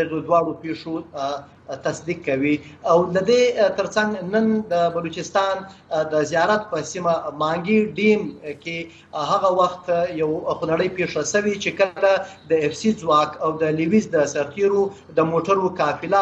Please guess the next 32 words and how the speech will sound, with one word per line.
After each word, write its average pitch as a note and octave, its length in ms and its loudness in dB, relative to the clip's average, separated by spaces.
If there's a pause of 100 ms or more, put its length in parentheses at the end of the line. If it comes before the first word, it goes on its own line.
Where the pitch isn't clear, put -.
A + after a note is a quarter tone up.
(160)
له E3+ 140 0
مانګي D#3 280 -6 (100)
ډیم F3+ 160 -4
سیمې F3 340 -10
څخه - 220 -10
تېرېدله، G3 420 2 (320)
چې F3+ 100 -6 (160)
د - 20 2 (280)
لیویز، F#3 480 -4
آه، D3 200 -6 (120)
ځواک F3 400 2 (440)
موټر F#3 340 4 (500)
د D#3 40 2 (260)
سړک G3+ 320 2
پر D#3 180 -2
غاړه C#3+ 280 0 (100)
د D#3 40 -2 (100)
لیویز D#3+ 240 -4
د E3+ 140 -4
چارواکو E3 400 0
په D#3+ 180 -6
خبره F#3 300 2 (340)
په D#3 80 0 (140)
ښخ D#3+ 240 -4
شوي G3+ 200 0 (120)
بم F3+ 140 4
په E3+ 200 -2
نقشه C#3+ 300 -6
شوی، G#3+ 240 4 (280)
چې - 140 -8
په E3 140 -2
نتیجه D#3 380 -2